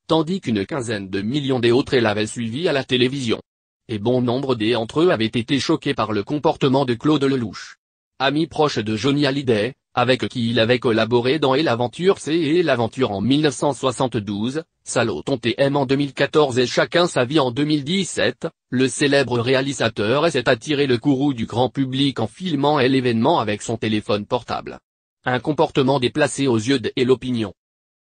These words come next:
Lundi soir, Claude Lelouch a répondu aux questions de Léa Salamé dans Stupéfiant.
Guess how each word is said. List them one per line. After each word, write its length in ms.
Lundi 320
soir, 480
Claude 220
Lelouch 400
a 80
répondu 460
aux 120
questions 360
de 100
Léa 360
Salamé 480
dans 140
Stupéfiant. 560